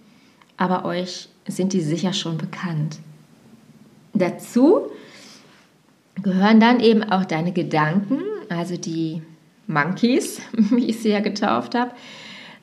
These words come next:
ähm, oder wie sie eigentlich auch allgemein genannt werden, aber ich nenne sie jetzt einfach so weiter hier bei uns. Mm, die hast du ja schon kennengelernt und ja,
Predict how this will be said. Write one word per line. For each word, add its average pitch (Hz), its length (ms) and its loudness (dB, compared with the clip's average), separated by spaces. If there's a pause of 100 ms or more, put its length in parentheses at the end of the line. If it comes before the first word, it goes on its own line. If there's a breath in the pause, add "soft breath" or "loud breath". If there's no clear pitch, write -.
(120)
ähm, 185 420 2
oder - 120 -8 (120)
wie 190 100 -2
sie 196 160 0
eigentlich 226 360 6
auch 208 140 4
allgemein 180 760 4
genannt 214 440 4
werden, 196 360 4
aber 151 140 0
ich 151 100 -8 (440)
nenne 220 240 8
sie 170 80 4
jetzt 160 220 0
einfach 190 200 2
so 160 180 -4
weiter - 260 2
hier 262 160 4
bei 233 80 0
uns. 214 280 4 (1000 loud breath)
Mm, 190 360 6
die 196 120 4
hast 185 200 2
du 202 40 0
ja 180 80 2
schon 170 260 -4
kennengelernt 247 1040 2 (100)
und 190 680 0 (280)
ja, 170 200 -2